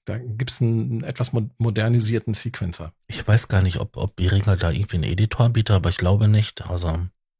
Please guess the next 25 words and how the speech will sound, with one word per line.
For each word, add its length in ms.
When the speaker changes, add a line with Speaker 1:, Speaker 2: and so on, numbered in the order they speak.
Speaker 1:
Nee, 160
ich 120
glaube 220
auch 120
nicht. 160
Und 80
dann 140
ist 160
ja 160
auch 100
vor 220
kurzem 720
von 160
der 100
Firma 560
Donner, 580
das 120
ist 100
ein, 160
glaube 220
ich, 140
irgendwie 440
ein 80
chinesischer 580
Hersteller, 540